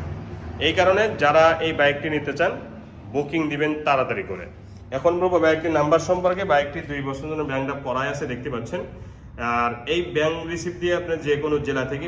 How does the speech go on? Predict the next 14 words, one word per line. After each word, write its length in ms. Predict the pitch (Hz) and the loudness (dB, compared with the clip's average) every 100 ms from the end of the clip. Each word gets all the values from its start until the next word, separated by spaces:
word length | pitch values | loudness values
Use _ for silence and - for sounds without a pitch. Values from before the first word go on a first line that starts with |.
| 139 | -2
বাইকটি 420 | 123 120 - 143 139 | -2 -2 -10 -6 -4
নাম্বার 240 | 113 117 135 - - 120 | -2 -2 -4 -6 -8 -6
রেজিস্ট্রেশন 540 | 123 123 139 120 143 151 | -4 -6 -6 -6 -4 -4
করে 180 | 147 135 127 | -4 -2 -4
নিতে 140 | 127 | -4
পারবেন 260 | 127 139 151 127 | -4 -4 -4 -4
আপনার 280 | 123 127 123 117 | -4 -2 -2 -2
নিজ 160 | 135 127 123 | 0 -2 0
নামে 200 | 127 143 120 127 | 0 0 -2 -2
এবং 140 | 123 127 123 | -4 -4 -4
আপনার 300 | 123 123 131 127 | -6 -4 -6 -8
স্ব 80 | - 123 117 | -2 -2 -2
ডিস্ট্রিক্টে। 420 | 113 - 113 92 - - - - - - - | -6 -6 -10 -10 -14 -18 -20 -20 -20 -20 -2
অর্থাৎ 340 | 147 - 190 | -2 0 -4